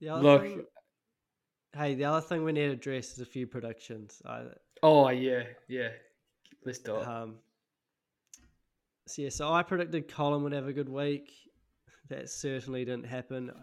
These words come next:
Speaker 1: He looked like, I don't know, I might start calling him the covid golfer. He, I don't know, he, he only, he only plays well during pandemics.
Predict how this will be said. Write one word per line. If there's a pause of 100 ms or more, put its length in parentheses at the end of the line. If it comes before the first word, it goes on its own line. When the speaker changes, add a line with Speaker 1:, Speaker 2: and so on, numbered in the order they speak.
Speaker 1:
He
looked
like, (1080)
I
don't
know,
I
might
start
calling
him
the
covid
golfer. (320)
He, (1300)
I
don't
know,
he,
he
only,
he
only
plays
well
during
pandemics.